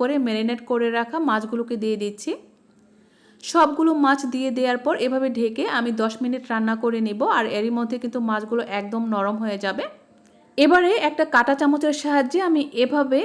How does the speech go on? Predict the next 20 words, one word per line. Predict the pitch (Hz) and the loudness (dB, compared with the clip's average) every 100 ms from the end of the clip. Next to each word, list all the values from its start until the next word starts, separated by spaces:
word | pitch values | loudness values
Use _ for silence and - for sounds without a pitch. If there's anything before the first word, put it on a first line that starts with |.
| 480 - 240 | -2 0 4
মাছ | 233 233 - | 4 2 -2
থেকে | 285 285 | -2 0
কাঁটাগুলোকে | 247 247 262 262 269 269 | 0 0 0 0 0 -2
ছাড়িয়ে | 262 240 247 240 | -2 0 0 0
নিব। | 240 392 | 0 0
আর | 294 233 | 2 2
এই | 233 240 | 0 0
কাজটা | 233 - 247 | -2 -4 -4
কিন্তু | 247 240 - | -4 -4 -6
খুবই | 262 247 285 269 | -6 -4 -4 0
সহজ, | 226 240 466 - - - - | 0 0 -4 -6 -20 -16 -6
যেহেতু | 220 277 311 370 - | 0 2 4 2 2
এই | 277 254 | 2 4
মাছগুলো | 226 226 226 262 202 | 2 2 0 0 0
অনেক | 208 220 220 | -2 -2 -4
বেশি | 233 254 233 | -4 -2 0
নরম | 196 202 233 233 | 0 0 0 -4
থাকে, | 220 233 571 - - - - | -6 -4 -8 -10 -20 -10 0
তাই | 262 262 | 0 0
কিছুক্ষণ | 277 285 294 | -2 -2 2